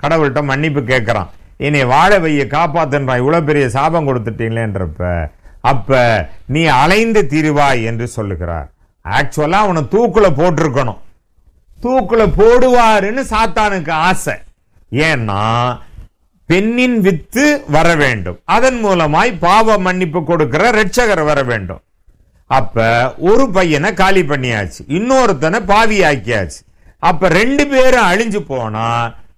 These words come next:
பரலோக பிதாவினுடைய சித்தம் நிறைவேறாது என்று சத்துருவானவன் நினைத்தான். பாவம் செய்தவனுக்கு தண்டனை கொடுத்து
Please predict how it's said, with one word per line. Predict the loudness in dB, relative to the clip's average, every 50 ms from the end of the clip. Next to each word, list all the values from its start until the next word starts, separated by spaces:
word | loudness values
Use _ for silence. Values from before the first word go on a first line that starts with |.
| _ _ -4 0
பரலோக | 0 2 2 4 4 4 6 6 4 2 2
பிதாவினுடைய | 0 -2 0 2 2 2 2 0 -2 -2 0 -2 -2
சித்தம் | -2 -2 -4 -6 -6 -4 -2 -2 0 0 -2 -4 -4 -4 -2 0
நிறைவேறாது | 0 2 2 2 2 4 2 2 2 4 2 2 2 2 2 2 0 0 0
என்று | -2 -2 -2 -2 -4 -4 -4 -4
சத்துருவானவன் | -8 -6 -4 -2 -2 0 0 0 0 -2 -2 -4 -4
நினைத்தான். | -4 -4 -4 -2 -2 -2 -4 -4 -4 -4 -2 -2 -2 -4 -4 -6 -10 -16 _ _ _ _ _ _ -6
பாவம் | -2 0 2 4 4 2 2 0 -2 -2 -2
செய்தவனுக்கு | -2 -2 0 0 0 0 0 0 -2 -2 -2 -4 -4
தண்டனை | -2 -2 -2 0 2 2 2 2 2 0 -2
கொடுத்து | -2 -2 -2 0 0 -2 -4 -2 -2 0 0 2 0 -2 -4